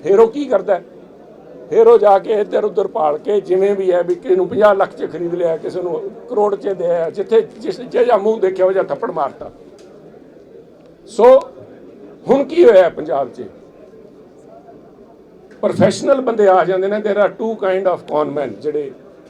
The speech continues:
ਬਦਮਾਸ਼, ਸ਼ਾਤਰ ਲੋਕ ਹੁੰਦੇ ਆ। One is a con man, one is a professional con man। ਕੋਈ ਪਹਿਲਾਂ ਜਿਹੜੇ ਹੁੰਦੇ ਸੀ ਨਾ, ਪਹਿਲਾਂ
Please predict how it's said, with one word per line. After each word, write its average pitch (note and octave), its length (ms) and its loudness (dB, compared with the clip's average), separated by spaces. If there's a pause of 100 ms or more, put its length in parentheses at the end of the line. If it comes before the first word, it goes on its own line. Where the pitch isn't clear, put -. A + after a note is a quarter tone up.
(800)
ਬਦਮਾਸ਼, D3+ 540 -6 (140)
ਸ਼ਾਤਰ C3+ 640 -8
ਲੋਕ D#3 200 -6
ਹੁੰਦੇ G2 200 -14
ਆ। F2+ 40 -14 (520)
One D#3 160 -2
is G#3 120 -2
a F#3+ 100 0
con E3+ 360 0
man, A3+ 220 0 (540)
one F3+ 120 -2
is F3 140 -4
a F#3 40 -2
professional F#3 640 -4
con B2 260 -10
man। F#2 220 -16 (1600)
ਕੋਈ G3+ 120 0
ਪਹਿਲਾਂ G#3+ 400 2 (320)
ਜਿਹੜੇ F#3 280 0
ਹੁੰਦੇ F3+ 200 -2
ਸੀ F#3 100 -8
ਨਾ, A3 100 0
ਪਹਿਲਾਂ G#3+ 440 -2